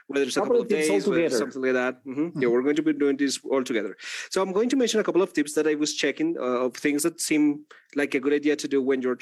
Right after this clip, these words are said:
Speaker 1: traveling. And if you've done it, I would like you to tell us a little bit, a little bit about that. And if you haven't,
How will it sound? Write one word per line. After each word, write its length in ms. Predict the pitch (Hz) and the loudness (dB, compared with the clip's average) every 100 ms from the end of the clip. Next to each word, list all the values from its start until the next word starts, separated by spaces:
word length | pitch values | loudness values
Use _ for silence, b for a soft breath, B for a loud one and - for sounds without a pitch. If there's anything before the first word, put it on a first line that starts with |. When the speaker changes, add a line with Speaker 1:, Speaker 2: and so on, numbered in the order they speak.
| 131 | -2
Speaker 1:
traveling. 320 | 117 143 147 | 0 0 2
And 100 | 147 | 0
if 80 | 143 | 0
you've 200 | 147 135 | -2 -2
done 280 | 160 240 196 | -2 0 2
it, 160 | 151 | 0
I 100 | 135 | -2
would 100 | 131 | -2
like 140 | 139 139 | -2 -2
you 60 | |
to 100 | 151 | -6
tell 200 | - 123 120 | -4 -2 0
us 80 | |
a 40 | 139 | 0
little 140 | 120 110 | 0 0
bit, 240 | 107 117 | -2 -6
a 80 | - | -2
little 180 | 123 117 | 0 2
bit 120 | 117 | 0
about 260 | 110 113 - | 0 -2 -2
that. 200 | 165 - | -4 -4
And 160 | 135 139 | -2 -2
if 100 | 127 | 0
you 80 | |
haven't, 560 | 131 269 294 214 240 - | -2 -2 0 0 -2 -6